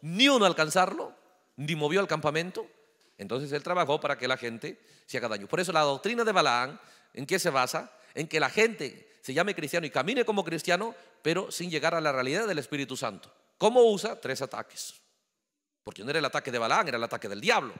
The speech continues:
Tres ataques. La primera, mezclarlo, como los hizo allá. Se mezclaron entre moabitas,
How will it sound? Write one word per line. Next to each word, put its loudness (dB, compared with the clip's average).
Tres -4
ataques. -8
La 0
primera, 2
mezclarlo, 0
como -8
los -8
hizo -4
allá. 4
Se -4
mezclaron 2
entre -6
moabitas, -2